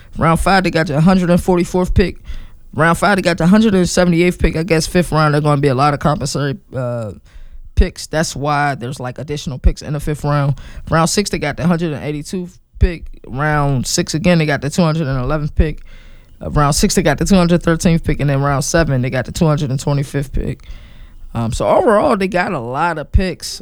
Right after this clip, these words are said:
Um, actually, I, I wanna say it's, like, at least ten picks that they have,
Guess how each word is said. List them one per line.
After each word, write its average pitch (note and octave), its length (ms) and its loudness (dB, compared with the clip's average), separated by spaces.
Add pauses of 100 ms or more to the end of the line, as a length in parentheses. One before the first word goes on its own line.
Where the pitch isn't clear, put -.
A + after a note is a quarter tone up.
Um, B2 560 -2 (440)
actually, D3+ 340 -2
I, C#3 160 -4
I B2+ 120 -8
wanna F3 240 -6
say D3 140 -8
it's, C#3 120 -10
like, C#3 180 -10
at C#3 100 -10
least E3+ 180 -4
ten E3 160 -4
picks F3 220 -4
that D3 100 -8
they D#3 100 -10
have, D#3+ 400 0